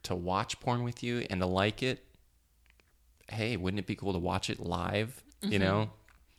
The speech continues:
Speaker 2: And I don't think that's where he's necessarily going, 'cause he even said, "I don't, I lost my paper," but not necessarily swinging. So I don't think that he's trying to get her interested in that at all. I think it's just,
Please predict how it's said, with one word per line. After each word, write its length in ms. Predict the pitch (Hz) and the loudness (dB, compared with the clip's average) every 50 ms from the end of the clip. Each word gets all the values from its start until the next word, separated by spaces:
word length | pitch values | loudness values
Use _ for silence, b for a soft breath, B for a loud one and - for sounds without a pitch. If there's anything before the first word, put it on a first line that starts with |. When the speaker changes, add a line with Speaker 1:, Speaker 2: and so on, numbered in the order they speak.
| _ _ - | _ _ -8
Speaker 2:
And 100 | - 196 | -4 -2
I 100 | 214 220 | 0 0
don't 160 | 208 180 180 | 0 0 -2
think 160 | - 170 165 | -4 -6 -4
that's 300 | - 165 147 - - - | -4 -4 -4 -4 -6 -8
where 480 | 165 151 151 147 139 139 143 147 - - - - | -8 -6 -4 -4 -2 -4 -4 -6 -10 -14 -16 -14
he's 280 | - 156 165 160 151 147 | -10 -6 -6 -4 -2 -2
necessarily 640 | 143 135 151 - 160 - - 147 139 135 131 131 131 | 0 0 0 -2 -2 0 0 0 2 0 0 0 0
going, 360 | 135 147 139 131 139 143 139 | 2 2 4 4 2 2 2
'cause 180 | - 165 160 - | 2 0 2 2
he 80 | 180 165 | 2 2
even 280 | 160 147 147 143 143 | 2 2 0 0 0
said, 460 | - - 151 147 143 - - 147 - - - b b b b b b b b b b b b b b - - - - - 226 - | 2 2 2 4 4 2 2 0 -2 -6 -14 b b b b b b b b b b b b b b -20 -20 -20 -18 -14 -10 -6
"I 60 | 170 | -4
don't, 200 | 156 147 - - - _ _ _ - | -2 -2 -2 -4 -8 _ _ _ -6
I 140 | - 156 151 | -4 -2 2
lost 300 | 151 147 143 147 - - | 2 4 4 2 2 0
my 80 | 143 143 | 2 2
paper," 400 | - - 143 139 - 131 143 147 | 2 2 2 2 0 0 0 0
but 280 | - 151 147 - - 160 | 2 2 2 2 2 2
not 420 | 160 156 151 147 139 - - - | 4 6 6 6 6 4 2 2
necessarily 840 | 160 156 151 - - 151 - - 156 151 147 143 135 131 127 127 139 - | 2 2 2 2 0 0 2 4 4 4 4 4 2 2 0 -2 0 2
swinging. 640 | - - - 156 143 135 131 120 117 120 139 156 | 2 2 4 2 2 2 2 2 0 0 0 2
So 260 | - - 160 147 139 - | 6 8 8 8 10 10
I 80 | - 175 | 10 10
don't 200 | 180 180 160 160 | 10 10 8 6
think 220 | - 165 160 156 | 4 4 4 4
that 140 | - 151 - | 2 2 2
he's 340 | 147 160 151 151 143 - - - - _ B B B B B B B B B B B B - | 2 0 0 0 0 -2 -4 -8 -12 _ B B B B B B B B B B B B -6
trying 380 | - - 170 160 160 160 156 147 | -2 0 2 2 2 0 0 -2
to 100 | 151 143 | -4 -2
get 280 | 147 147 160 - - | 0 2 0 0 0
her 380 | 156 151 147 139 139 135 143 - - - - | 0 -2 -2 0 -2 -4 -4 -8 -14 -14 -8
interested 480 | - 165 160 143 147 143 - - 139 143 | -4 -4 -2 -2 -2 0 0 0 -2 -2
in 120 | 143 135 | -2 2
that 240 | 139 143 147 131 120 | 4 4 4 4 4
at 100 | 131 139 | 4 4
all. 240 | 127 110 104 117 139 | 4 6 6 6 4
I 80 | - | 2
think 240 | - - 151 147 - | 2 2 2 2 2
it's 220 | 110 - - - | 2 0 0 0
just, 480 | - - 123 131 - - - - - - | 0 0 0 0 0 -2 -4 -4 -6 -8